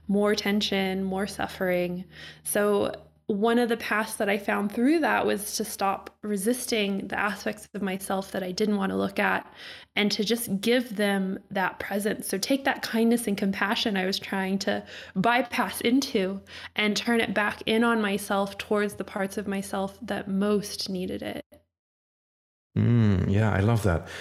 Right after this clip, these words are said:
Speaker 2: That was going to be my next question, actually, because that's kind of like the framework that I use for myself. I think being kind and compassionate to those parts of myself that I actually don't like or have ignored for a long time and so on helps me navigate my relationship with those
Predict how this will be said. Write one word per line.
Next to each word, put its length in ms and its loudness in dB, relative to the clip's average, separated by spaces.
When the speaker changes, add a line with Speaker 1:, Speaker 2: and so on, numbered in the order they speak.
Speaker 2:
That 140 4
was 120 2
going 180 4
to 80 4
be 100 6
my 80 6
next 180 2
question, 400 4
actually, 320 2
because 340 2
that's 240 2
kind 240 2
of 60 4
like 140 4
the 80 2
framework 440 4
that 160 2
I 80 4
use 220 6
for 140 -2
myself. 600 2
I 80 2
think 420 0
being 220 6
kind 360 4
and 160 4
compassionate 760 2
to 220 4
those 360 4
parts 340 2
of 100 2
myself 480 2
that 80 2
I 60 4
actually 380 2
don't 280 2
like 380 2
or 80 4
have 180 4
ignored 380 4
for 140 -2
a 40 2
long 200 2
time 440 0
and 120 2
so 140 2
on 280 2
helps 400 2
me 80 6
navigate 640 4
my 140 4
relationship 720 4
with 260 0
those 440 4